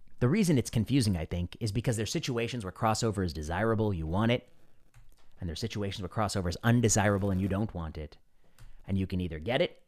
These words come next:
or not get it. So you can get a four-quadrant model. If you want it and you get it, that's good. And if you don't want it, you don't get it, that's good. But if you want it, you don't get it, that's bad. And if you don't want it and you get it, that's bad.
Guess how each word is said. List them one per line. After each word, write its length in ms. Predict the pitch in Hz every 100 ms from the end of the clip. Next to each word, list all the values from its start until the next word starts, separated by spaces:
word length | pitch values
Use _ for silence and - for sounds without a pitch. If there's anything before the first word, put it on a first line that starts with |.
| -
or 140 | 87
not 260 | 90 90 82
get 160 | 78
it. 100 | 67 - - - _ - -
So 140 | -
you 80 | 139
can 140 | 151 160
get 100 | -
a 60 |
four-quadrant 800 | - 139 147 156 - 120 123 123
model. 360 | 104 107 87 -
If 140 | 113 -
you 80 | 113
want 300 | 117 147 185
it 100 | 139
and 120 | 117
you 60 |
get 240 | 98 101 123
it, 100 | -
that's 200 | 101 -
good. 260 | 92 131
And 80 | 143
if 80 | 82
you 60 | 87
don't 260 | 87 117
want 220 | 95 123
it, 80 | -
you 80 | 90
don't 320 | 82 101 117
get 160 | 101 135
it, 100 | 90
that's 240 | 90 95
good. 560 | 123 113 92 98 175 254 - - - - -
But 240 | 107 123 123
if 100 | 127
you 100 | 123
want 280 | 143 165
it, 60 | 160
you 100 | 131
don't 240 | 165 233
get 160 | 127 117
it, 80 | 113
that's 180 | 104 101
bad. 360 | 107 92 113
And 100 | 120
if 80 | 123
you 80 | 135
don't 240 | 143 214
want 200 | 127 117
it 80 | 131
and 120 | 104
you 80 | 107
get 180 | 101 101
it, 60 |
that's 180 | 123 127
bad. 440 | 120 165 101 73